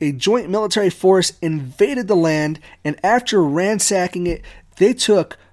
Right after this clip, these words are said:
you know, all the property that they wanted, the slaves, the food, you know, uh, um, they, they kidnapped people, including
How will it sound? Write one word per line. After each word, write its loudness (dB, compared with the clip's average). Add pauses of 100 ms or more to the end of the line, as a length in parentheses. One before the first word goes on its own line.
(220)
you -4
know, -2
all -2
the -8
property -2
that 0
they -2
wanted, -2
the -10
slaves, 0
the -6
food, 4 (320)
you -6
know, -2
uh, 2
um, -4
they, -4
they -4
kidnapped -4
people, -6 (240)
including 2